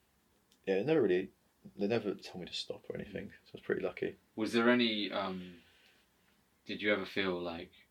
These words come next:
Speaker 2: you needed to stop, like, consequences wise? Like, if you're getting in trouble with the law, are you still like, "I don't really care, I'm still gonna go
Speaker 1: Yeah,
Speaker 2: paint stuff"?
Speaker 1: no, no. Well, it's, that's the issue with the law around graffiti, is when you don't think it's something that's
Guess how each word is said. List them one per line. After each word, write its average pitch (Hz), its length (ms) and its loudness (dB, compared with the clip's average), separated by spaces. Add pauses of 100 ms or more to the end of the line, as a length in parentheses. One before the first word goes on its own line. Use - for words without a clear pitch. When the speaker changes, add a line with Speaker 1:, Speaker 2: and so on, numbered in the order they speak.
(1300)
Speaker 2:
you 101 200 -10
needed 92 340 -4
to - 100 -16
stop, - 420 -2
like, 95 200 -4 (420)
consequences 101 760 -6
wise? 98 420 4
Like, - 140 -2
if 113 60 2
you're 120 80 0
getting 110 200 2
in 104 80 -6
trouble 98 580 -2 (440)
with 98 160 -6
the 101 60 -4
law, 104 360 4
are 98 80 0
you 95 60 0
still 92 220 -4
like, 87 300 -6
"I 123 40 6
don't 139 120 8
really - 160 0
care, 101 240 4
I'm 85 180 -8
still - 160 -8
gonna 85 160 -12
go 85 140 -14
Speaker 1:
Yeah, 147 240 12
Speaker 2:
paint 139 100 10
stuff"? 156 480 12
Speaker 1:
no, 151 240 12
no. 151 80 12
Well, 202 120 12 (100)
it's, 151 160 4
that's 151 400 12
the - 120 12
issue 170 280 12
with 123 140 8
the 123 60 4
law 120 160 12
around 110 220 12
graffiti, 98 420 10
is 107 80 8
when 135 120 6
you 147 40 4
don't 143 300 10
think 117 160 2
it's - 120 2
something 107 280 2
that's - 180 -4